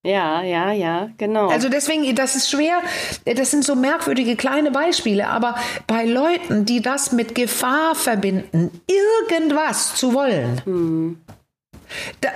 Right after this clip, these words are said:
Speaker 1: Ja.
Speaker 2: ist es so. Und solche Leute, weil das war ja deine Frage, werden
Speaker 1: Ja.
Speaker 2: auch länger brauchen für eine Trennung, weil die gar nicht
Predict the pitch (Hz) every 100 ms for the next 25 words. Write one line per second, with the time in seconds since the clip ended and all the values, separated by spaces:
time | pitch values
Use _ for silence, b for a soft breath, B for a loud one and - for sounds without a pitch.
0 | - 190 - 349 - - 160 147 - B
1 | B B 269 269 269 214 269 349 392 254
2 | 220 226 220 226 247 226 220 208 208 208
3 | - 277 240 127 - B B B B B
4 | B 226 269 262 240 262 247 277 302 226
5 | 196 202 214 220 220 214 208 285 294 196
6 | 196 208 208 214 233 247 247